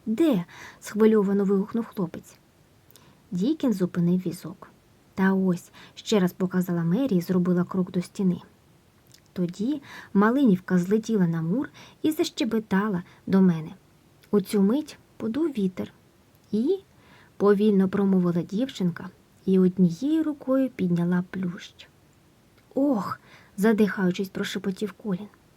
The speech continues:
Мері переможно глянула на Коліна і відчинила хвіртку. «Дікіне, швиденько!»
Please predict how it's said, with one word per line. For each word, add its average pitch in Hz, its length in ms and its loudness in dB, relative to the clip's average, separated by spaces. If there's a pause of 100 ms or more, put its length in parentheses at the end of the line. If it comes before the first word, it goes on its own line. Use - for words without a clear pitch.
(400)
Мері 185 320 6
переможно 233 720 -2
глянула 247 420 0
на 220 120 2
Коліна 185 460 -2 (500)
і 269 120 2
відчинила 180 560 2
хвіртку. 170 560 -10 (680)
«Дікіне, 190 360 0
швиденько!» 247 640 -2